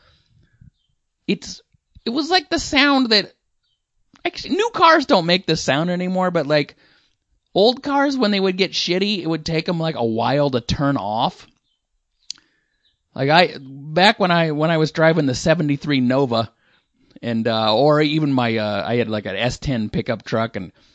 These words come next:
like, it was the kind of thing where you could turn the car off, walk to your front door, and your car would still be making sound by the time you walked in the house. That's what, <laughs> that's what the nerd laugh is.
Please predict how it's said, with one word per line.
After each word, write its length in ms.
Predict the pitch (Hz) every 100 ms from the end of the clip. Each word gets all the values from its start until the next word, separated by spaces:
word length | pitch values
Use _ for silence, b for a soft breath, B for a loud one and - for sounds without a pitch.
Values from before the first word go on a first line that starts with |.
| b b _ _ -
like, 260 | 143 - _ -
it 60 |
was 160 | 185 208
the 100 | 214
kind 180 | 226 220
of 80 | 214
thing 160 | 208
where 100 | 190
you 160 | 170 180
could 220 | 185 156
turn 240 | - 196
the 80 | 202
car 260 | 185 202 160
off, 380 | 151 147 147 - _ _ _ _ _ _ _ _ -
walk 380 | 113 147 208 -
to 100 | 214
your 140 | 160
front 320 | 151 160 147
door, 300 | 131 139 135
and 140 | 117 123
your 120 | 120
car 320 | - 135 135
would 160 | 135 117
still 260 | - 135
be 160 | 135 147
making 420 | 123 127 - 127
sound 640 | 120 120 117 123 143 151 143 _ _ _
by 100 | 117
the 80 | 120
time 300 | 120 131 135
you 100 | 123
walked 300 | 120 131 -
in 80 | 123
the 80 | 113
house. 400 | 123 131 143 - b b b b
That's 200 | 214 233
what, 240 | 330 330 - _ _ _
<laughs> 320 | _ - - -
that's 240 | 254 -
what 520 | - - 480 - -
the 100 | -
nerd 460 | 226 214 220 269 185
laugh 380 | 151 127 165 131
is. 380 | 113 92 -